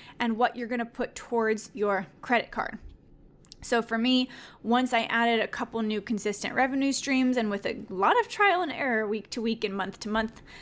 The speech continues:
like, this probably took me a couple, about three or four months to figure out what the right amount to put towards one and the other was. But after a bunch of trial and error and adding in more revenue streams and a bunch of financial reading and podcast listening,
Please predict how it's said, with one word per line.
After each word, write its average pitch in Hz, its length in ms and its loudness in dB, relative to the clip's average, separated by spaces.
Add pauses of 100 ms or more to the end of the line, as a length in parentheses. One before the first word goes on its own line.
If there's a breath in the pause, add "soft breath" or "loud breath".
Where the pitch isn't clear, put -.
(100)
like, 226 180 4
this 240 140 -2
probably 302 400 0
took 302 180 0
me 254 120 0
a 233 40 -4
couple, 226 400 0
about - 240 -2
three 254 200 0
or 240 80 4
four 233 220 0
months 214 260 0
to - 100 -4
figure 214 280 4
out 190 120 4
what 220 180 0
the 208 80 0
right 208 220 2
amount 202 340 -2
to 226 80 -8
put - 280 -2
towards 196 340 -2
one 208 180 2
and 196 100 -2
the 185 120 -4
other 214 260 4
was. 262 380 2 (520 loud breath)
But 247 200 6
after 233 260 -2
a 294 40 -6
bunch 294 200 -6
of 320 80 -10
trial 320 220 2
and 311 100 0
error 285 280 0
and 254 180 0
adding 233 360 2
in 214 520 -2 (180)
more 247 300 4
revenue 254 340 4
streams 247 400 4
and 220 340 0
a - 60 -8
bunch 294 240 2
of 339 80 -4
financial 302 500 0
reading 254 360 2
and 233 120 2
podcast 240 500 -2
listening, 202 440 0